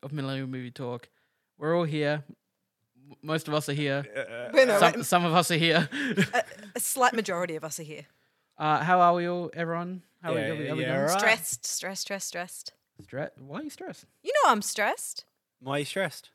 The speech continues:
Speaker 3: I have an assignment due in four and a half hours that I
Speaker 2: Overdue?
Speaker 3: have written one-tenth of.
Speaker 2: Overdue?
Speaker 3: Overdue by five percent. Already copped the five percent penalty. So yeah, I'm gonna,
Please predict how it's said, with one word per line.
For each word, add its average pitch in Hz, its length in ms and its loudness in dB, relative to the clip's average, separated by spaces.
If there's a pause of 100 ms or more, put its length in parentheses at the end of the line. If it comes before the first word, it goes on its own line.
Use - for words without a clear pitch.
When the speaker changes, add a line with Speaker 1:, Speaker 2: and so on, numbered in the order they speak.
Speaker 3:
I 220 120 2
have 254 140 2
an 240 80 -4
assignment 226 560 -6
due 220 440 -6
in 202 140 -8
four 233 260 -4
and 233 100 0
a 226 40 -2
half 214 240 0
hours 170 500 0
that 170 200 -2 (100)
I 180 320 2
Speaker 2:
Overdue? 123 400 0
Speaker 3:
have 160 100 -6
written 202 400 -4
one-tenth 208 720 -4
of. 147 240 -10
Speaker 2:
Overdue? 110 520 0 (180)
Speaker 3:
Overdue 226 400 -2
by 185 140 0
five 208 240 0
percent. 226 260 -6
Already 220 160 -6
copped - 220 -12
the 208 60 -14
five 226 240 -2
percent - 260 -10
penalty. 214 340 -10 (380)
So 226 100 -8
yeah, 196 140 4
I'm 180 100 -2
gonna, 202 120 -2